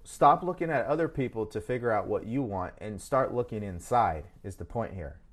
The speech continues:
So step number one is you gotta get clear on exactly what you want. All right. Step two is you have to upgrade your mindset to start thinking like that person.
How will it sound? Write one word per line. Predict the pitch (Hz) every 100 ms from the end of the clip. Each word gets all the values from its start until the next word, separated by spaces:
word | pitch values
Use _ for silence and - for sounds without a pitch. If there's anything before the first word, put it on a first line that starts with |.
| - - - -
So | - 110 85
step | - 160 139
number | 131 127
one | 131
is | 110 101
you |
gotta | 117 120
get | 120 110
clear | - 113
on | 104
exactly | 95 95 101 101 95
what | 90 -
you |
want. | 87 80 - - - - - - - - -
All | 78
right. | 113 - - - -
Step | - - 131 131
two | - 196 214 143 104 139 151 - - - - - - - - - - -
is | 127 127 110
you | 117
have | 117 123 131 147 - -
to | 160 -
upgrade | 127 127 - 120 120
your | 117 110
mindset | 107 104 95 90 71 -
to | 92
start | - 107 98
thinking | 117 104 101 90
like | 82 -
that | 73
person. | - 78 - -